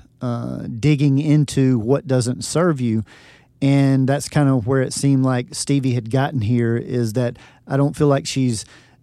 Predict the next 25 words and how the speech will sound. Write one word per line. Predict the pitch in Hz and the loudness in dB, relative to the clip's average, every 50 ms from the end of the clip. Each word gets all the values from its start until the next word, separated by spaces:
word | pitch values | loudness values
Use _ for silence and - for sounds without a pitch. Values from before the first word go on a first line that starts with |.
| _ _ _ | _ _ _
angry | - 156 170 180 170 147 156 147 143 139 135 | 2 4 4 6 4 4 4 2 2 2 2
or | 135 127 | 2 0
really | 127 139 156 151 147 143 | 2 2 4 4 4 2
that | 131 143 139 135 | 2 2 0 0
upset, | 139 - - - - 156 151 151 151 - - | 0 -2 -4 -4 0 2 2 2 2 0 -2
but | 139 139 143 | -4 -6 -4
just | 135 123 139 131 - - - | -2 -2 -2 -2 -2 -4 -12
frustrated | - - 151 156 143 - - - 147 135 131 131 135 131 120 117 139 | -4 0 2 2 2 2 2 2 4 4 4 4 4 2 2 0 -2
at | - - 135 131 127 127 - - - - - | -4 -2 0 0 0 -2 -4 -8 -18 -18 -16
just | 147 123 123 127 - - | -8 -2 -2 -2 0 2
maybe | 147 139 131 131 127 | 2 4 4 4 2
how | 110 101 139 139 | 2 4 4 4
long | 139 127 135 135 135 135 135 135 | 4 4 4 4 4 4 4 2
she's | 120 - - 135 131 127 120 110 | 0 0 -2 0 0 0 0 -2
been | 101 98 139 139 139 139 127 | 0 2 4 4 4 4 2
doing | 107 135 135 139 135 131 127 127 | 2 2 2 2 2 2 2 2
nothing. | 127 127 117 - - 117 104 95 90 - - - | 2 0 0 -2 -4 -4 -4 -6 -8 -10 -14 -6
And | - 123 123 127 | -2 0 2 2
now | 131 131 135 135 | 2 2 2 2
she's | 123 - - 127 113 | 0 0 -2 -2 -4
so | - - 139 131 131 | -2 -2 0 0 2
ready | 120 131 131 127 120 117 | 2 2 2 2 2 0
to | - 120 | 0 -2
do | 117 104 127 127 | -2 0 0 0
something. | 120 - - 120 107 - - - 113 110 113 110 | 0 0 -2 -4 -4 -4 -6 -10 -10 -8 -8 -10